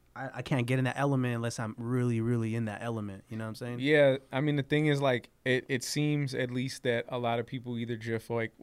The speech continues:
Speaker 2: to one side or the other.
Speaker 1: Yeah.
Speaker 2: Um, and maybe it's hard to, like, balance. I think, uh, but it's not
Speaker 1: I
Speaker 2: hard
Speaker 1: think
Speaker 2: to
Speaker 1: it's something
Speaker 2: balance
Speaker 1: you
Speaker 2: the
Speaker 1: can
Speaker 2: two.
Speaker 1: obtain, though. It's
Speaker 2: I, oh,
Speaker 1: something that
Speaker 2: totally,
Speaker 1: it can
Speaker 2: dude.
Speaker 1: be obtained.
Speaker 2: Totally, totally, for sure. And I've, I've always kinda been that way.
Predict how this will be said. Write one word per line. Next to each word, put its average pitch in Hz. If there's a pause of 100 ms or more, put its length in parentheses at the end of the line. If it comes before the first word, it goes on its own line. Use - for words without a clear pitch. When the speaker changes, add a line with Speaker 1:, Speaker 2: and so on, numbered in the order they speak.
(160)
Speaker 2:
to 120
one 110
side 113
or 107
the 107
other. 110
Speaker 1:
Yeah. 110
Speaker 2:
Um, 110
and 110 (100)
maybe 113
it's 104
hard 110
to, 110
like, 107
balance. 110
I 131
think, 214
uh, 143
but 151
it's 143
not 160
Speaker 1:
I 131
Speaker 2:
hard 123
Speaker 1:
think -
Speaker 2:
to 175
Speaker 1:
it's -
something 165
Speaker 2:
balance 160
Speaker 1:
you 165
Speaker 2:
the -
Speaker 1:
can 156
Speaker 2:
two. 127
Speaker 1:
obtain, 123
though. 90
It's -
Speaker 2:
I, -
oh, -
Speaker 1:
something 147
that 123
Speaker 2:
totally, 185
Speaker 1:
it -
can 160
Speaker 2:
dude. 180
Speaker 1:
be 120
obtained. 104 (180)
Speaker 2:
Totally, 151 (320)
totally, 143
for 120
sure. 127 (600)
And 131
I've, 139
I've 135
always 156
kinda 127
been 120
that 123
way. 123